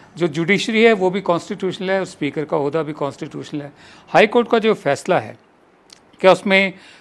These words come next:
कॉन्स्टिट्यूशन की मर्यादा और speaker, constitution, जो constitutional institutions होते हैं उनकी मर्यादा और speaker का ओहदा, दोनों का ख्याल रखा गया? ये judgment कैसी है,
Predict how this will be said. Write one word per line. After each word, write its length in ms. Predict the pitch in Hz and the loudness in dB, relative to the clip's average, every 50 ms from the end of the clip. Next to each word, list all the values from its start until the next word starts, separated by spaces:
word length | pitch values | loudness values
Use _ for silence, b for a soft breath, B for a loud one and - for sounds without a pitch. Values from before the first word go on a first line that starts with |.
| B B - | B B 2
कॉन्स्टिट्यूशन 680 | 175 175 175 180 - 208 - - 185 180 - - 196 180 | 2 2 2 2 -2 -4 -4 -4 -6 -6 -4 -6 -6 -6
की 140 | - 208 | -4 -4
मर्यादा 640 | 180 156 143 139 135 143 143 143 160 180 190 208 208 b b b b b b | -2 -2 -2 0 2 2 2 4 4 4 2 2 0 b b b b b b
और 100 | 151 143 | -10 -10
speaker, 440 | - - - - 170 160 - 185 170 | -10 -10 -8 -8 -8 -2 -2 -2 -2
constitution, 720 | - - 165 160 151 - - 151 - 190 - - 226 214 | 0 -2 -2 -2 -2 -6 -12 -12 -10 -10 -8 -6 -6 -8
जो 340 | 214 - - - 294 - - | -8 -10 -16 -20 -18 -18 -6
constitutional 540 | - 180 185 185 - 202 202 190 170 - 202 | -4 -4 -4 -4 -6 -8 -8 -6 -6 -6 -6
institutions 540 | 175 147 - 190 156 - 165 135 147 156 139 | -8 -8 -10 -12 -12 -10 -10 -10 -8 -8 -8
होते 180 | 127 120 139 | -8 -8 -8
हैं 100 | 165 220 240 B B B B B B - | -10 -10 -12 B B B B B B -4
उनकी 240 | 165 185 170 220 | -4 -2 -2 0
मर्यादा 500 | 202 196 196 190 190 190 185 202 208 208 208 B B B - | 0 2 4 4 4 4 4 4 0 0 -2 B B B -6
और 80 | 175 | -6
speaker 360 | 165 - - 190 180 - 180 165 | -6 -4 -6 -4 -2 0 0 0
का 120 | - 180 | 0 -2
ओहदा, 380 | 190 147 135 139 135 135 107 - B B B B - | 0 0 0 0 -2 -2 -4 -6 B B B B -8
दोनों 280 | 131 147 160 170 190 190 | 0 2 2 4 4 4
का 140 | - 214 - | 4 4 4
ख्याल 280 | - 220 226 208 202 | 4 2 2 2 2
रखा 260 | 196 180 - - 190 | 0 -2 -2 -2 -2
गया? 180 | 151 117 104 110 B B B B - | -2 -4 -10 -14 B B B B -2
ये 60 | 202 | 0
judgment 400 | 190 165 208 196 185 226 226 202 | 2 2 2 2 2 -2 -4 0
कैसी 300 | - 160 139 - - 135 | 0 0 0 0 -4 -8
है, 120 | 107 104 | -10 -10